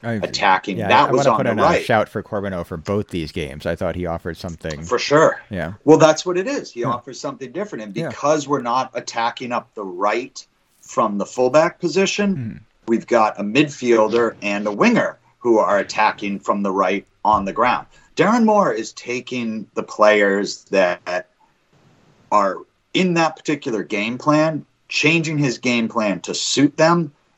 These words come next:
Speaker 2: and we are watching it succeed. I mean, like I said earlier, the process is good. I'm not gonna lie, I'm very disturbed by how on board
Speaker 1: <laughs>
Speaker 2: I am with Darren Moore and what he's doing and what this team is doing.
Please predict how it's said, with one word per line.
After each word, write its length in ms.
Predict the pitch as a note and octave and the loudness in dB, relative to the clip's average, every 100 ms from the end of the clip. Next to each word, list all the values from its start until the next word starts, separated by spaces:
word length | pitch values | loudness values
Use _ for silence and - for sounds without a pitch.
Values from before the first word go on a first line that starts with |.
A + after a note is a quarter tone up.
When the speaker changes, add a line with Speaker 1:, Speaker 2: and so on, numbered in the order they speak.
| - | -4
Speaker 2:
and 160 | A2 | -2
we 140 | F#2 B2 | 2 4
are 100 | A#2 | 4
watching 500 | G2 G2 - G#2 F#2+ | 4 4 2 -6 -4
it 180 | F2+ - _ _ _ _ _ _ | -6 -8 _ _ _ _ _ _
succeed. 560 | - C#3 - D#3 F3 - | -8 -4 2 6 6 2
I 100 | F2+ | -6
mean, 400 | G2 G2+ G2 F#2+ | -4 -4 -4 -2
like 200 | G2+ A2+ | 4 6
I 80 | A2 | 4
said 220 | - G#2+ | 2 2
earlier, 420 | A#2+ C3 F2+ E2+ - | 4 4 0 -4 -12
the 80 | G2 | -16
process 680 | - A2+ A#2+ G#2+ G2+ F#2+ F#2+ | -2 2 2 2 -4 -4 -8
is 140 | F2+ | -8
good. 300 | - A#2 - _ _ - | -4 -2 -4 _ _ 2
I'm 80 | |
not 160 | G3 B3 | 4 4
gonna 160 | A3 C3 | 2 0
lie, 320 | A2+ D3+ F#2+ | 0 -2 -4
I'm 400 | F#2 A#2+ C#3+ C3 _ _ | -6 -6 -8 -10 _ _
very 720 | - - C3 A#2+ A#2+ A#2 G#2 _ | -20 -4 0 2 0 -4 -8 _
disturbed 760 | - G#2+ - A#2 C3 G#2+ D#2 - | -10 -10 -6 0 2 2 -4 -10
by 220 | - E2+ E2+ | -4 -4 -4
how 400 | - F2+ F#2+ G2+ | -2 0 0 -2
on 380 | G2+ F#2 F2 F2+ | -4 -4 -4 -4
board 480 | F#2 F2+ F2+ E2 - - - - | -4 -2 -2 -4 -10 -16 -16 -16
Speaker 1:
<laughs> 400 | - - F#3+ C#3+ | -20 -10 -4 -2
Speaker 2:
I 100 | F#2+ | 0
am 320 | G#2+ A2+ F#2 | 2 0 0
with 220 | F#2+ A2 - | -2 0 0
Darren 440 | A#2+ G#2 G#2 G#2 | 2 2 2 0
Moore 460 | F#2 F2 F2+ G2+ G#2+ | -2 2 4 4 2
and 200 | A2 G#2 | -2 -2
what 160 | G2+ G2+ | 0 -2
he's 340 | - A2+ A2+ | -2 -4 -4
doing 360 | - C3 G#3+ C3+ | 2 6 6 4
and 100 | F#2+ | 2
what 200 | G2+ - | 0 2
this 220 | G#2+ - | -2 -2
team 220 | A#2+ A2+ | -2 -2
is 140 | A#2 A2 | -2 0
doing. 340 | C3+ G#3+ - | 2 4 2